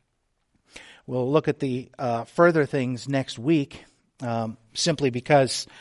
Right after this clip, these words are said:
uh, time will escape us if we try to look at all today.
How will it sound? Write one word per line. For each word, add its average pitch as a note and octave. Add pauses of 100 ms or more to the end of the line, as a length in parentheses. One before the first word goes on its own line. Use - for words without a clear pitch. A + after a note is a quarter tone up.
(220)
uh, G#2+
time C#3
will A2+
escape C#3
us A2+
if -
we A2+
try B2
to A2+
look A#2
at A#2
all G#2
today. A2